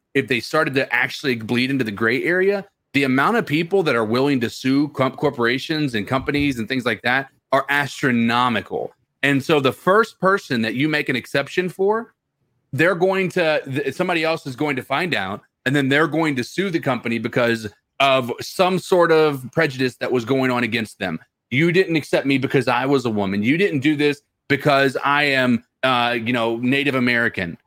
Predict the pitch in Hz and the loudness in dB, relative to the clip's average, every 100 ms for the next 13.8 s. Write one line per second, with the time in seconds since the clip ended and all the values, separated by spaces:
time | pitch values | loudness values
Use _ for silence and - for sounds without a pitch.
0 | _ _ 120 123 120 117 139 139 123 127 | _ _ 0 2 2 2 2 0 0 -4
1 | - 104 90 - 123 117 113 143 120 143 | -4 -6 -6 -4 -2 -2 -2 -4 -2 -2
2 | 156 - 143 147 143 123 147 147 147 131 | -2 -2 2 2 2 2 2 2 0 0
3 | 143 123 117 123 117 113 123 131 127 110 | 2 0 0 0 0 0 0 -2 -4 -4
4 | 120 110 113 - 110 107 113 107 101 104 | -2 0 -2 -2 -4 -4 -4 -2 -2 -2
5 | 120 156 185 185 _ _ 135 131 104 127 | -2 -2 -2 -4 _ _ -2 0 0 -2
6 | 127 - 120 - 113 101 104 95 92 85 | -2 -2 -4 -2 -2 0 -2 0 -2 -4
7 | _ _ _ 139 147 160 160 - 131 110 | _ _ _ 2 4 4 2 2 2 2
8 | 107 123 151 156 151 143 120 107 113 123 | 2 2 0 0 0 0 2 2 0 0
9 | 120 107 110 98 98 101 - 143 151 - | -2 -2 0 0 -2 -2 0 0 -2 -10
10 | _ _ _ - 147 139 165 170 170 143 | _ _ _ -2 0 2 2 2 0 -2
11 | - - 147 151 - 131 131 120 120 131 | -4 -4 -2 -2 0 0 0 -4 -2 -2
12 | - 110 - 120 110 101 - - 220 175 | -2 -8 -4 0 0 -2 -10 -2 -2 0
13 | 104 127 - - - 131 143 147 | -2 -4 -10 -20 -6 0 0 0